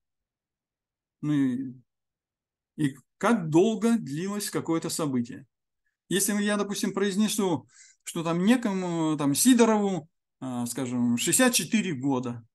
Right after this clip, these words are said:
физический смысл какой? Это вот про длительность. Это мы можем посчитать, сколько раз Земля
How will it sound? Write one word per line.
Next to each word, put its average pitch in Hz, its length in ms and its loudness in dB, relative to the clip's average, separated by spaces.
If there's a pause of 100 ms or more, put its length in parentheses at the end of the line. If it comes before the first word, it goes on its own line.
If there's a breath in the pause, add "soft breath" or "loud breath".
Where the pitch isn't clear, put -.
(1040 loud breath)
физический 185 460 -4
смысл 135 360 -6
какой? 131 440 -8 (680)
Это 175 200 2
вот 220 160 -2
про 226 140 2
длительность. 127 760 -6 (220)
Это 170 320 0
мы 196 160 4
можем 240 320 8
посчитать, 185 480 -2
сколько 180 380 0
раз 147 200 0
Земля 139 500 -2